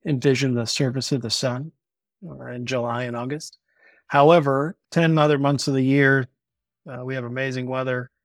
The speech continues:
It's a great place to live, uh, and there's a lot of things I think that people don't appreciate about,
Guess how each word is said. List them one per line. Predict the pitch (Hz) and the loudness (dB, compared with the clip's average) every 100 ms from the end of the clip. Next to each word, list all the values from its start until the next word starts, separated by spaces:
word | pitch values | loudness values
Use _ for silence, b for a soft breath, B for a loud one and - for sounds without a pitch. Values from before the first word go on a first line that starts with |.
| _ _ _ - | _ _ _ -2
It's | |
a | 147 | 0
great | 151 151 | 4 2
place | - 147 - | 2 0 0
to | 127 | -2
live, | 131 151 160 156 339 - | 0 2 0 -2 -14 -12
uh, | 139 123 123 120 117 - | -8 -6 -8 -8 -10 -10
and | 139 | -6
there's | 143 131 | -4 -4
a | |
lot | 135 170 | -4 -4
of | 185 | -2
things | 180 165 | 0 0
I | 147 | 0
think | 156 151 | 0 -2
that | 147 | 0
people | 151 151 | -2 0
don't | 147 | 0
appreciate | 139 - 170 - 107 110 - | 0 -2 -4 -4 -8 -10 -10
about, | 127 120 110 113 | -12 -10 -10 -10